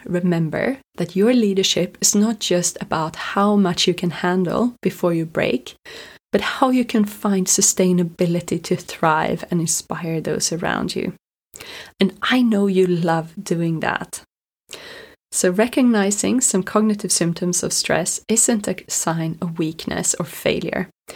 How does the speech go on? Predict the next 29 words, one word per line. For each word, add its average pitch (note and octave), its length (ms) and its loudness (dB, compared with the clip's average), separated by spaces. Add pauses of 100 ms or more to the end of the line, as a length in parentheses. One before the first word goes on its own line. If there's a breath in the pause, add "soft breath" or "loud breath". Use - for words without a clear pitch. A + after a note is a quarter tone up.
(280 loud breath)
It's A3 160 2
just - 240 2
a F#3 60 2
sign E3 500 0
that D3+ 260 -6
you E3+ 380 -4
are E3 140 -6
self-aware F#3+ 960 2
and F3 180 -4
that D#3+ 220 -10
you're D#3 100 -2
mentally E3+ 500 -2
strong E3 560 0 (200)
to - 120 -10
pay E3 220 -2
attention. E3+ 580 -4 (1300 loud breath)
And G#3 160 4
you B3+ 120 2
heard A#3 360 2
me G3 100 2
say F#3 280 0
this F3+ 180 -4
before, - 600 -4
and D3 140 -4
I D3+ 160 -4
will A3+ 160 0
say A#3 200 2
it A3 60 2
again. G#3 440 0